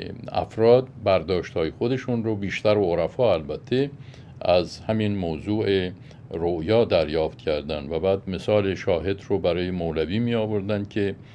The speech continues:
«تو مپندار که من شعر به خود می‌گویم، تا که بیدارم و هوشیار، اه، یکی دم نزنم.» که من فکر می‌کنم در اینجا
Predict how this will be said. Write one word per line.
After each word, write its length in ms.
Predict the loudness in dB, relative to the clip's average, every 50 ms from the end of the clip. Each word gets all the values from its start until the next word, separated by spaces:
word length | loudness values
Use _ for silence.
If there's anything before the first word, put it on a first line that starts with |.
| -20 -20 -20 -20 -20 -18 -8
«تو 120 | -4 -2
مپندار 680 | 2 4 4 4 4 2 0 2 4 4 4 4 2 -2
که 140 | -4 -6 -4
من 240 | -4 -4 -4 -4
شعر 640 | -6 -6 -4 0 2 4 4 2 2 0 -2 -4 -4 -6 -8 -12 -20 -20 -20 -20 -20 -20 -18 -16 -12 -2 0
به 100 | 0 0
خود 560 | 0 -4 -12 -20 2 6 8 8 8 6 0 -6
می‌گویم، 580 | -4 -4 -4 -4 -6 -8 -10 -8 -8 -10 -10 -12 -14 -18 -20 -20 -20 -20 -20 -20 -20 -20 -20 -20 -20
تا 200 | -4 -2 0 0
که 260 | 0 0 -2 -4 -4 -4 -8 -10 -6
بیدارم 680 | -4 -4 -2 2 4 4 6 6 4 2 0 -4 -6 -8
و 60 | -12 -14 -16 -18 -20 -20 -20 -14 -8 -8
هوشیار، 600 | -6 -6 -6 -4 -2 0 2 2 2 0 0 -4 -10 -20 -20 -20 -20 -20 -20 -20 -20 -20 -14 -12
اه، 100 | -10 -10 -10 -10 -10 -12 -12 -12 -14 -14 -14 -14 -14 -14 -10 -2
یکی 380 | 2 2 2 2 2 0 0
دم 300 | 2 2 2 2 0 0
نزنم.» 340 | -2 -2 -2 -4 -6 -8 -10 -14 -18 -20 -20 -20 -20 -20 -20 -20 -20 -20 -8
که 100 | -2 0
من 180 | 2 2 2 0
فکر 380 | 0 2 4 6 6 4 2 -2 -4
می‌کنم 400 | -4 -2 0 0 0 0 0 0
در 160 | 0 0 0
اینجا 580 | -2 -4 -6 -6 -4 0 2 4 4 4 2